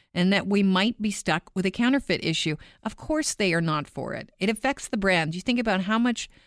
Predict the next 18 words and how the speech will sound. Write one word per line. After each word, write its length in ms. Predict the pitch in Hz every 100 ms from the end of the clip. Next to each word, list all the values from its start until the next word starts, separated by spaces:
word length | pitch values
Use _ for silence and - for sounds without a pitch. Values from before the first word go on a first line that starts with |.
| _ -
uh, 80 |
money 300 | 170 190 214
went 200 | 220 180
into, 460 | 165 170 170 160 151
uh, 440 | 156 - - - -
coming 260 | 208 190 180
up 220 | 185 -
with 240 | 165 156
the 160 | 156 151
brand, 760 | 165 160 175 185 185 185 185 185
packaging, 800 | - 175 196 - 196 185 190 190
the 100 | 175
color, 800 | - - 190 196 190 202 196 202 - - - _ _ _ _ _
how 140 | -
much 220 | 202 190 -
time 420 | 185 185 202 208
was 160 | 208
spent. 640 | - - 196 202 214 -